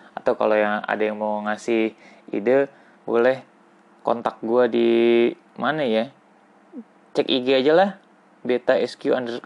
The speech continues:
underscore I D. Oke, sekian, eh, Ngompaja kali ini. Terima kasih banyak udah mendengarkan. Kalau yang belum mendengarkan, ayo dong dengerin. <laughs>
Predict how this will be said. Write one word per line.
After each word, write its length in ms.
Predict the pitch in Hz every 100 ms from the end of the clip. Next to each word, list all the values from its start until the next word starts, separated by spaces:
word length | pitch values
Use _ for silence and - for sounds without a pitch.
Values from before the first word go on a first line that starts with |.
| -
underscore 560 | 127 120 - - 117
I 160 | 113 110
D. 240 | 104 107 _ _ _
Oke, 400 | - 180 202 196 196 - - - - _ _ _
sekian, 560 | - - 233 247 254 233
eh, 320 | - - 175
Ngompaja 640 | 214 220 214 220 208 190 214
kali 400 | 214 208 208 208
ini. 480 | 208 214 214 220
Terima 560 | 214 208 190 180 180 175
kasih 320 | 170 170 175
banyak 240 | 170 180 175
udah 140 | 156
mendengarkan. 1120 | 151 151 151 147 - 156 160 175 185 196 202 196
Kalau 240 | 156 143 139
yang 240 | 143 139
belum 240 | 139 139
mendengarkan, 560 | 139 139 139 143 160 156
ayo 240 | 123 127
dong 80 | 135
dengerin. 400 | 127 120 131 135 131 - -
<laughs> 1300 | 196 180 151 131 123 123 123 180 170 151 127 127 131